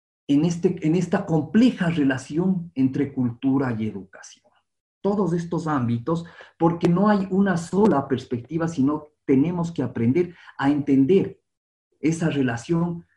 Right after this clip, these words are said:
como complejidad, ¿no? Como todo una,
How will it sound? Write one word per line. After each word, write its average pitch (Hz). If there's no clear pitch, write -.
como 185
complejidad, 98
¿no? 131
Como 120
todo 151
una, 110